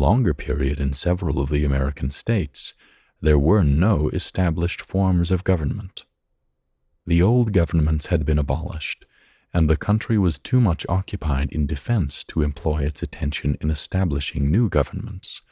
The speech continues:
Yet during this interval, order and harmony were preserved as inviolate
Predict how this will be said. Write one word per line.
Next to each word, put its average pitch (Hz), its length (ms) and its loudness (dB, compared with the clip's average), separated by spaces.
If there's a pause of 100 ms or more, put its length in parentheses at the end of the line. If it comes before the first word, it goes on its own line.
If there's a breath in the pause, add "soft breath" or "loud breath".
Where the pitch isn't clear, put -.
(1000 soft breath)
Yet 82 260 2
during 82 380 4
this 69 180 -2
interval, 78 540 -2 (560 soft breath)
order 131 420 4
and 78 220 -2
harmony 95 500 2
were 78 180 2
preserved 73 640 -2
as 80 180 0
inviolate 73 760 0